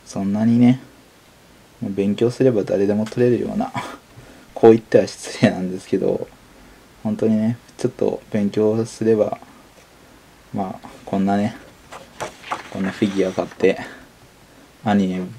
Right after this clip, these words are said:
めっちゃ見てる僕でも受かったような資格ですから、まあ、ほんとね、僕でも受かったんですから、他の人でも絶対受かると思います。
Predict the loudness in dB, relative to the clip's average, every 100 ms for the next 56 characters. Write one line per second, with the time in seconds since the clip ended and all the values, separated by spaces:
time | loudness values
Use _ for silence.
0 | -8 -6 -4 -2 0 0 0 0 0 0
1 | -2 -6 -4 -4 -4 -6 -2 -2 -2 -8
2 | -6 -2 0 0 -2 -4 0 0 -2 -6
3 | -20 -20 -20 -20 -20 -20 -20 -20 -20 -20
4 | -20 -14 -10 -8 -10 -12 -18 -20 -20 -20
5 | -20 -20 -20 -20 -20 -20 -20 -20 -20 -20
6 | -20 -20 _ -20 -20 _ _ _ -20 -20
7 | -20 -18 -10 -4 -2 0 -2 -10 -18 -18
8 | -20 -20 -20 -20 -20 -20 -20 -20 -20 _
9 | _ _ -20 _ -14 -12 -14 -18 -20 -20
10 | -20 -18 -8 0 0 0 -4 0 0 0
11 | -6 -6 -6 -4 -2 -2 -6 -14 -8 -6
12 | -6 -2 -2 -2 -6 -8 -6 -4 -2 -2
13 | 2 0 0 -6 -6 -6 -8 -10 -18 -18